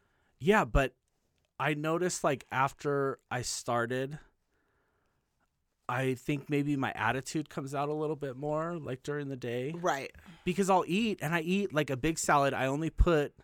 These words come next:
Speaker 1: like, good stuff on there. I'm like, um, you know, I try and buy organic, no preservatives whatsoever, no, like, added salt, sugars.
Speaker 2: Oh, you went
Speaker 1: Okay.
Speaker 2: hard.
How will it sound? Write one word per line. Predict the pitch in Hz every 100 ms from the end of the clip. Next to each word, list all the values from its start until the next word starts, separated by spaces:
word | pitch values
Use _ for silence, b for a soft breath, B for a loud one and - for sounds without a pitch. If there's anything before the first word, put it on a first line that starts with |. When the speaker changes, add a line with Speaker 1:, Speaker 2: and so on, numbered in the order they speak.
| _ _ _ _ _ -
Speaker 1:
like, | 127 123
good | 139 135
stuff | - 147 -
on | 127 127
there. | 127 127 127 127 -
I'm | 117 117
like, | 113 107 - -
um, | 113 113 90 87 - - _ b b
you | 135
know, | 131
I | 110
try | 127 139
and | 127 113
buy | 120 113
organic, | - 110 104 139 135 139 135 123 - -
no | 120 139 165
preservatives | 151 120 123 104 104 98 113
whatsoever, | 117 - 123 107 101 104
no, | 107
like, | 107 104
added | 113 117 113
salt, | 123 120
sugars. | - 110 107
Speaker 2:
Oh, | 226
you | 226 240
went | 214
Speaker 1:
Okay. | -
Speaker 2:
hard. | 185 156 139 175